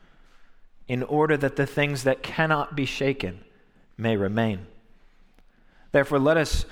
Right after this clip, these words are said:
be grateful for receiving a kingdom that cannot be shaken. And thus, let us offer to God acceptable worship with reverence and awe,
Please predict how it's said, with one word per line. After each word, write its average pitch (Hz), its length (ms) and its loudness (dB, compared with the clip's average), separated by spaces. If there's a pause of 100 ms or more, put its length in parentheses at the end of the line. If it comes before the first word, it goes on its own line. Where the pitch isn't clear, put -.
(280)
be 135 140 2
grateful 131 580 2
for 127 140 -4
receiving 143 460 0
a 127 80 0
kingdom 165 460 0
that 147 240 2
cannot 143 420 0
be 143 100 2
shaken. 139 440 -2 (840)
And 127 120 0
thus, 139 260 2
let 143 100 4
us 147 160 0 (320)
offer 139 420 2
to 139 200 -2
God 127 480 0
acceptable 113 800 -4
worship 104 500 -6 (400)
with 95 160 -8
reverence 113 760 -2
and 104 280 -4
awe, 95 360 -2